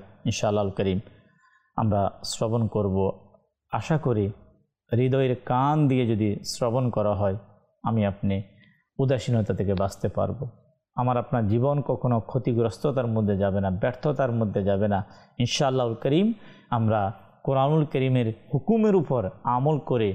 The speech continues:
সফলতা অর্জন করে, রবের সন্তুষ্টি নিয়ে আমরা পৃথিবী থেকে আমরা বিদায় নিতে পারব। আলা হযরত ইমামে আহলে সুন্নাত মুজাদ্দিদে দ্বীন মিল্লাত ইমাম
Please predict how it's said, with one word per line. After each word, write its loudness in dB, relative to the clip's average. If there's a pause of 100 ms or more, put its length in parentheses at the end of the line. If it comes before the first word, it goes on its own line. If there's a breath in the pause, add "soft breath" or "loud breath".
সফলতা -2
অর্জন 0
করে, 0 (420 loud breath)
রবের 2
সন্তুষ্টি 0
নিয়ে 0 (140 loud breath)
আমরা 0
পৃথিবী 0
থেকে -2 (280)
আমরা 2
বিদায় 2
নিতে 0
পারব। -2 (240)
আলা 0
হযরত 0
ইমামে 2
আহলে 2
সুন্নাত 0 (640 loud breath)
মুজাদ্দিদে 2
দ্বীন 2
মিল্লাত 2
ইমাম 2